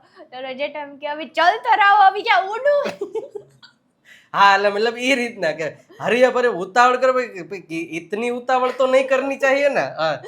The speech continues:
Speaker 2: ચલો. આગળ, "ધ્યાન રાખો."
Speaker 1: Take care.
Speaker 2: કોઈ પણ, "ધ્યાન રાખો." શું થયું?
Speaker 1: What happened?
Speaker 2: ઓકે. અ, એક, એક મિનિટ ખમો. ખામો નહીં, ખમો. એક મિનિટ ખમો. તો?
Speaker 1: Wait a minute.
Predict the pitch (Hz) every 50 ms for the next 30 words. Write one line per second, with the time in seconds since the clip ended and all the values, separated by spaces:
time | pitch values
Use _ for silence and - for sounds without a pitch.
0 | 523 - - _ _ - 175 151 127 113 - _ _ _ _ _ _ _ _ _
1 | - - 208 214 214 180 151 - 160 202 220 233 254 269 262 233 220 202 202 -
2 | 147 117 - _ _ _ _ _ _ _ _ _ _ _ - 330 349 370 - -
3 | _ - 294 262 233 185 139 _ _ _ _ _ _ _ _ 151 143 - 123 117
4 | 117 - 156 175 170 147 135 127 123 120 - 123 - _ _ _ _ _ _ _
5 | _ - - - 302 339 339 339 - 262 247 247 247 254 269 254 233 311 381 415
6 | - - 508 466 427 415 - 415 392 403 403 440 480 - _ - 131 127 127 123
7 | - _ _ - 117 - _ _ _ _ _ _ _ _ - 165 180 190 196 202
8 | 202 202 214 - - - - 254 285 - - 196 196 180 190 202 208 208 214 220
9 | - - 262 285 277 240 254 254 262 254 254 - - - 254 233 185 135 110 -
10 | - _ _ _ _ _ - 220 233 262 262 247 214 160 135 117 - - 151 127
11 | 117 104 - _ - - _ _ - 202 240 285 294 247 220 208 208 220 226 233
12 | - - - 214 170 139 120 117 - - 226 247 254 - - _ _ _ _ -
13 | 240 226 277 330 349 403 403 392 320 294 269 233 214 190 175